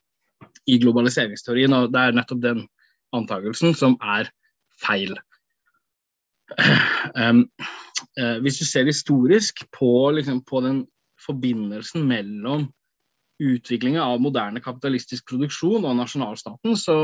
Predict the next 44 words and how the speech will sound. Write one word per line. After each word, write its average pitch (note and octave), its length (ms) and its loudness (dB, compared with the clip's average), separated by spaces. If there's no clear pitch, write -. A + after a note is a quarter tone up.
så D#3+ 140 -6
er A2 100 -6
det B2 140 2
lite B2+ 280 2
som A#2+ 140 -2
tyder A2 340 0
på A#2+ 140 -4
at - 120 -14
det C#3+ 80 -2
er A2+ 180 -4
et A#2+ 100 -6
sånt, A#2 360 -4
at, B2 280 -4
at B2 320 -4
det C3+ 200 0
er A2+ 140 0
et A#2 80 -2
sånt B2 220 0
antitetisk A2 800 -6
forhold G#2 220 -2
mellom G#2 220 -8
de A#2 120 -6
to. G#3 180 4
Tvert - 260 -4
imot, A3 340 2
så C#3 160 -4
taler A#2+ 360 2
historien A#2 400 -2
for A3 240 -2
at, C#3 160 -8
at B2+ 120 -12
kapitalismen, D3 800 0
den B2 280 4
har C3 320 -2
bidratt C3+ 500 -4
kraftig D#3 380 -2
til C3+ 120 0
å - 60 -10
utvikle A#2+ 420 -6
nasjonalstaten, B2+ 760 -4
til D3 140 0
å - 20 -8
promotere B2+ 680 0
den, A3 180 0